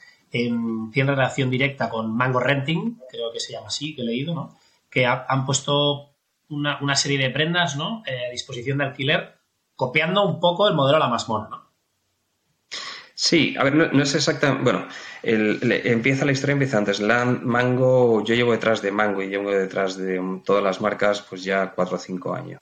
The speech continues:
Speaker 2: ¿no? Eh, todo empezó diciendo: "Nosotros necesitamos que las marcas entren en el modelo de alquiler", y antes les ofrecíamos diciendo: "Pues entra en la Más Mona. Nosotros, tú entras como
Speaker 1: Claro.
Speaker 2: marca dentro de la Más Mona y, y alquilas tus prendas en la Más Mona".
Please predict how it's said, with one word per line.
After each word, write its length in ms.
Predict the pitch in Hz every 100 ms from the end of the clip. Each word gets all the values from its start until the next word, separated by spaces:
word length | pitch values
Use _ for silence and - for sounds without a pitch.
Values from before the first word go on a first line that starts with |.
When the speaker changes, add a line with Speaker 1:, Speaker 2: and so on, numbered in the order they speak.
| -
Speaker 2:
¿no? 220 | 98 101 - 95
Eh, 340 | 90 90 90 90 _ - - - -
todo 120 | 110
empezó 280 | 110 107 -
diciendo: 640 | 113 110 107 95 90 - -
"Nosotros 380 | 117 104 113 117
necesitamos 380 | 113 117 117 -
que 80 |
las 140 | 107 104
marcas 300 | 110 - -
entren 220 | 104 104
en 60 | 101
el 40 |
modelo 240 | 101 101 101
de 60 |
alquiler", 480 | 98 98 120 139 -
y 80 | -
antes 220 | 98 101
les 180 | 98 92
ofrecíamos 560 | 98 104 - 110 113 120
diciendo: 340 | 104 104 95
"Pues 160 | 90 -
entra 180 | 101 95
en 60 |
la 80 | 90
Más 180 | 82 -
Mona. 200 | 82 110
Nosotros, 580 | 135 - 90 95 92 -
tú 80 | 92
entras 220 | 92 90
como 160 | 95 92
Speaker 1:
Claro. 120 | 92
Speaker 2:
marca 120 | 95
dentro 200 | 92 92
de 60 | 95
la 40 |
Más 160 | 98 98
Mona 240 | 117 127
y, 180 | 131 -
y 20 |
alquilas 360 | 90 90 90 -
tus 140 | 92
prendas 320 | - 87 87 -
en 60 | 82
la 60 |
Más 140 | 85 -
Mona". 280 | 92 87 82